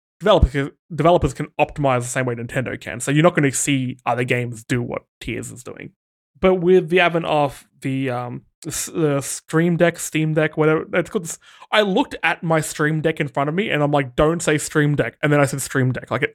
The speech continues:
absolute clown. Steam Deck. And then that, um,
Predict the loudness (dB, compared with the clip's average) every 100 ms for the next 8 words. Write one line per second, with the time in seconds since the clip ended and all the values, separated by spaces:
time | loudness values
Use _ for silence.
0 | 0 2 2 2 -2 -4 -6 -6 -10 -16
1 | _ _ _ -4 0 0 -2 -8 -10 -20
2 | _ _ _ 0 2 4 4 2 0 _
3 | 2 4 4 2 -2 -6